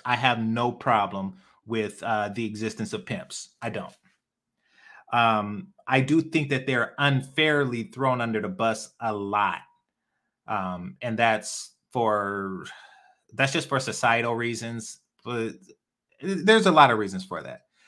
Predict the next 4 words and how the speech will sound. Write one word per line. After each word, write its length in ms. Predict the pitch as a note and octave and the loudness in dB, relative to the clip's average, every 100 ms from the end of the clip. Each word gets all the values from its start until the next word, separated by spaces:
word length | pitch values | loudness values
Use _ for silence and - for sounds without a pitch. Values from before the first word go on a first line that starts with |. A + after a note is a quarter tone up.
| _ _ - | _ _ 2
Um, 460 | B2+ A2+ G#2 F#2+ - - | 6 6 4 -2 -12 4
however, 520 | E3+ E3 A2 E2 - _ _ _ _ _ _ _ _ _ _ - | 8 8 6 0 -14 _ _ _ _ _ _ _ _ _ _ 2
if, 440 | E3+ F#3+ F#3 - - _ _ | 4 4 2 -8 -20 _ _
um, 760 | D3+ D#3 D3+ C3+ B2 A#2 A2 | 4 6 6 6 4 2 -4